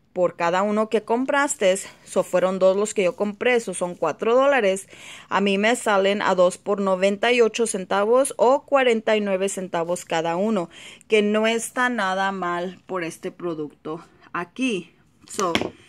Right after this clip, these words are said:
este, hay diferentes colores, ah, todo depende de lo que a ustedes les gusta.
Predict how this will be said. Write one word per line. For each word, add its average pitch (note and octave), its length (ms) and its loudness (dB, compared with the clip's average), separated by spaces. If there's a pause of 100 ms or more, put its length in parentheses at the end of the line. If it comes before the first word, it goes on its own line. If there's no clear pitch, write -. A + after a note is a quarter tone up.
(260)
este, F3 640 -10 (260)
hay G#3+ 160 0 (180)
diferentes A3+ 640 -2
colores, C#4 760 -2 (300)
ah, F#3+ 280 -2
todo G3+ 400 -2
depende F#3 420 -4
de F#3+ 140 -2
lo E3+ 200 -6
que D#3+ 120 -10
a D#3+ 40 -6
ustedes D#3+ 360 -8
les D3+ 240 -8
gusta. - 400 -8